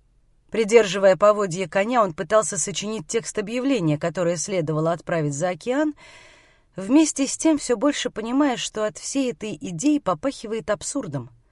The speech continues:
Однако в глазах Франсуазы любая сумасбродная затея казалась вполне осуществимой, и ее муж ничего не мог с этим поделать. Его путь пролегал вдоль берега, где не чувствовалось раскаленного воздуха пустыни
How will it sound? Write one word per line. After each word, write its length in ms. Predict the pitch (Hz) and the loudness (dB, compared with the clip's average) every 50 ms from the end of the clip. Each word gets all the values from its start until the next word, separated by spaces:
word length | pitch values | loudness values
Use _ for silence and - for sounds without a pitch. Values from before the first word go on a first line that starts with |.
| _ _ _ _ _ _ _ _ _ _ _ _ _ - | _ _ _ _ _ _ _ _ _ _ _ _ _ -8
Однако 340 | 175 175 202 214 - 214 208 | -2 2 4 4 4 4 0
в 60 | 185 | 2
глазах 420 | 180 196 202 202 190 226 220 - | 6 6 6 6 6 4 0 0
Франсуазы 560 | - 196 190 185 - - 202 208 226 202 202 | -2 -4 -4 -4 -2 2 4 4 4 4 2
любая 400 | 208 214 220 180 196 185 160 156 | -2 -2 0 2 4 4 4 4
сумасбродная 760 | 147 - 160 160 165 170 170 160 180 180 165 139 160 156 156 | 0 -2 -2 -2 -2 -2 -2 -2 0 0 0 2 2 0 0
затея 440 | 151 170 170 165 - - 170 165 151 | 2 0 -2 -2 -2 -2 -2 -2 0
казалась 460 | 160 165 160 160 165 160 165 156 - | 0 -2 0 2 2 0 0 -2 -6
вполне 420 | - - 185 180 175 170 165 151 151 | -4 -2 -2 0 0 0 0 0 -2
осуществимой, 880 | 147 - 196 175 - - 214 202 - - 269 294 330 339 349 339 - _ _ - - - - - - - - - _ _ _ - | -2 -4 -8 -10 -10 -10 -10 -12 -8 -2 0 2 2 2 0 -2 -6 _ _ -20 -20 -20 -20 -20 -20 -20 -20 -20 _ _ _ -4
и 80 | - 247 | 0 2
ее 360 | 269 277 302 285 302 349 330 | 4 6 6 8 8 8 8
муж 280 | 320 359 349 - - | 8 8 6 4 4
ничего 640 | 294 330 339 302 - - - 302 269 202 208 247 269 | 4 4 4 4 2 2 4 4 4 4 4 4 4
не 140 | 269 254 233 | 4 4 0
мог 220 | 208 196 196 202 - | 0 -2 -2 -2 -2
с 80 | - | -4
этим 280 | 180 165 160 - 156 151 | -6 -6 -4 -4 -6 -4
поделать. 640 | - 147 143 135 135 123 120 - 151 - - - _ _ _ _ _ _ _ _ _ _ _ _ _ _ _ _ _ _ - | -4 -4 -6 -6 -10 -14 -14 -16 -18 -20 -20 -20 _ _ _ _ _ _ _ _ _ _ _ _ _ _ _ _ _ _ -6
Его 280 | 202 208 247 254 302 | -2 2 6 6 6
путь 220 | 294 - 359 302 - | 6 6 0 -2 2
пролегал 480 | - 262 247 254 254 214 302 320 302 | 4 4 4 4 4 6 8 8 8
вдоль 240 | 233 190 277 277 262 | 6 4 0 0 0
берега, 440 | 208 226 311 294 240 214 160 180 170 | 2 2 2 2 2 0 0 0 -2
где 200 | 160 165 165 240 | -2 -2 -4 -4
не 140 | 247 262 262 | -4 -4 -2
чувствовалось 640 | - 302 277 - - 180 175 165 170 165 170 156 - | -2 -4 -4 -4 -2 -2 0 0 0 0 -2 -4 -6
раскаленного 760 | 180 185 - - - 202 226 233 226 208 190 180 165 180 180 | -6 -6 -4 0 0 2 2 2 -2 -2 -4 -4 -4 -4 -4
воздуха 460 | 180 208 214 175 151 175 143 - 160 | -4 -4 -6 -4 -6 -6 -6 -8 -10
пустыни 500 | - 208 - - - 311 294 269 247 | -10 -8 -8 -2 0 2 2 2 0